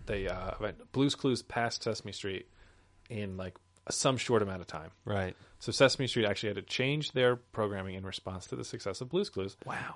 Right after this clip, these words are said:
Speaker 1: One of those ways was by adding more interactive segments.
Speaker 2: Wow. Interesting.
Speaker 1: Mm-hmm. Uh, another difference between S-, Blue's Clues and Sesame Street, pretty much, I'm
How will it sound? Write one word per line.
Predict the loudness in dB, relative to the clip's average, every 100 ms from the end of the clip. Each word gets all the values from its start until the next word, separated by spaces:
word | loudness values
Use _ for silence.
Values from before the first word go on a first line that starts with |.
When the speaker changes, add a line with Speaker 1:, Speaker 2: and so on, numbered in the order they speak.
| 0
Speaker 1:
One | 2 4
of |
those | 2 2
ways | 2 2
was | -2
by | 0 0
adding | -2 -4
more | -4
interactive | -4 -4 -6 -6 -4
segments. | -2 -2 -6 -12 -6
Speaker 2:
Wow. | 0 4 4 2 -4 -12 -20 _
Interesting. | 2 4 0 0 -2 -2
Speaker 1:
Mm-hmm. | -2 -2 -4 _ _ -20 -20 -20 -20 -20 _ 4
Uh, | 6 8
another | 8 8 6
difference | 6 6 6 2 0
between | 0
S-, | -2 -4
Blue's | -2 0 0
Clues | -4
and | -2
Sesame | 4 4 2 -4 -8 -20 _ _
Street, | -6 -4 -4 -8 _ _ _ 0
pretty | 4 6
much, | 4 0 -14 -8
I'm | -6 -6